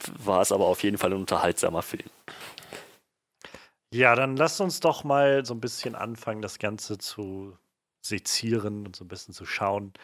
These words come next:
Speaker 2: was das Ganze denn gegebenenfalls Klassiker würdig macht oder was dem Ganzen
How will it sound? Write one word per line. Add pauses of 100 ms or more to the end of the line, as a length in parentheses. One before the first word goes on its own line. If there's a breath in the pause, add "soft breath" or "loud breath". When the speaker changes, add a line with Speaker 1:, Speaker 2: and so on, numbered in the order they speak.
(640 loud breath)
Speaker 2:
was
das
Ganze
denn
gegebenenfalls
Klassiker
würdig
macht (400 loud breath)
oder
was
dem
Ganzen